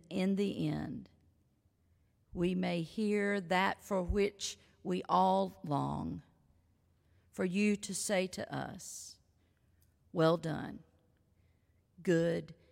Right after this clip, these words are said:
and faithful servant." In Christ's name we pray. Amen.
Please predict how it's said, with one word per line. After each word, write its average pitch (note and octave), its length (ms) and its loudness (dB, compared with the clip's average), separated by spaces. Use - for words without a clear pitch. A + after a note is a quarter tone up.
and E3 180 -4
faithful D3+ 720 -6
servant." - 800 -18
In D#3+ 80 -10
Christ's E3+ 380 -4
name D#3+ 220 -2
we D#3 140 -2
pray. - 480 -10
Amen. - 420 -8